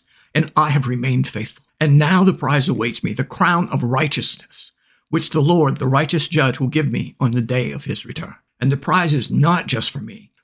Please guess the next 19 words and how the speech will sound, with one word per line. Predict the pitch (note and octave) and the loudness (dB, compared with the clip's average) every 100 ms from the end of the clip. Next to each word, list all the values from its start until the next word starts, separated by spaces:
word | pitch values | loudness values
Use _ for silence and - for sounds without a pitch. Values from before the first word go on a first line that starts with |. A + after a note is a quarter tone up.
| - | -4
but | D#3+ | -2
for | - - - | -2 -4 -2
all | F#3+ G#3+ E3+ | 2 2 2
who | C#3 - | 0 2
eagerly | G3+ G#3 G3 E3+ | 2 4 4 4
look | D#3+ D#3+ | 2 0
forward | - D#3+ B2 - | 0 0 0 -2
to | |
his | G2 A#2 | -2 -2
appearing." | C3 - F#2+ - _ _ | -4 -6 -10 -12 _ _
Two | F3+ F3+ | 0 2
Corinthians | F3 C#3+ C3+ - | 2 0 0 -2
four, | - C#3+ A#2+ A#2+ - - | -2 -2 -2 -4 -12 -6
six | - C3 | -4 -4
to | - - | -6 -4
eight, | A#2 - _ _ | -6 -6 _ _
New | C3 C3 | 0 0
Living | B2 A#2 | 0 -2
Translation. | A#2 A2 G#2 - A2 - - | -4 -6 -8 -12 -14 -16 -20